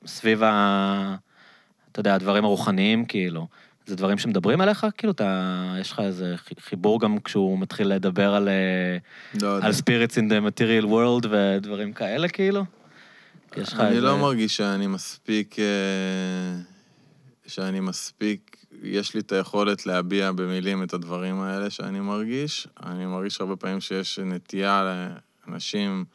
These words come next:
Speaker 2: לרצות לדבר על הדברים
Speaker 1: אין להם
Speaker 2: האלה.
Speaker 1: מושג לגביהם?
Speaker 2: כשאין להם מושג בדיוק.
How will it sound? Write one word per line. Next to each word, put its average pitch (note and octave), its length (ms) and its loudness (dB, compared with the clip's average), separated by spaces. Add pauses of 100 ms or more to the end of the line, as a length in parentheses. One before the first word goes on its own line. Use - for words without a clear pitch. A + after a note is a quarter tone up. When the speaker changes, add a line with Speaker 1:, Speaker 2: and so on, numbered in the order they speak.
(320)
Speaker 2:
לרצות G2 400 0
לדבר G2+ 460 4
על G2 140 6
הדברים G2+ 540 2
Speaker 1:
אין G#2+ 100 2
להם A2 40 2
Speaker 2:
האלה. A2+ 180 2
Speaker 1:
מושג B2+ 280 -2
לגביהם? A2+ 380 -6 (440)
Speaker 2:
כשאין G2 500 -2
להם G2+ 160 2
מושג G2+ 400 0 (340)
בדיוק. G2 600 -4